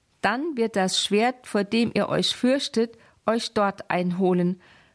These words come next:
und der Hunger, vor dem ihr Angst habt, wird sich dort an eure Fersen heften. Ihr werdet dort sterben."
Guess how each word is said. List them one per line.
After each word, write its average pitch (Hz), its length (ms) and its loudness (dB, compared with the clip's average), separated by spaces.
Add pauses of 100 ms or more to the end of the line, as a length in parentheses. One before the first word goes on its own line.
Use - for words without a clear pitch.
(180)
und 226 240 0
der 202 160 2
Hunger, 226 380 2
vor 220 180 0
dem 226 260 0
ihr - 200 0
Angst 233 320 -6
habt, 240 280 -2 (220)
wird 220 200 0
sich - 240 -4
dort 190 360 0
an 180 100 0
eure 185 280 0
Fersen 185 420 0
heften. 175 480 -2 (360)
Ihr 196 180 2
werdet 226 520 0
dort 190 380 -2
sterben." 170 600 -2